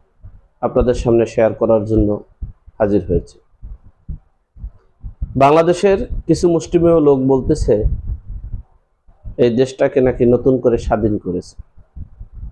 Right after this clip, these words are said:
প্রথমে আমি আপনাদের সহজ ভাষায় স্বাধীন শব্দের অর্থটা দিয়ে বুঝাই, স্বাধীন কাকে বলে।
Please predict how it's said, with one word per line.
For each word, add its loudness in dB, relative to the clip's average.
প্রথমে 4
আমি 4
আপনাদের 2
সহজ -2
ভাষায় 2
স্বাধীন 0
শব্দের 0
অর্থটা 0
দিয়ে 4
বুঝাই, 2
স্বাধীন 0
কাকে 0
বলে। -4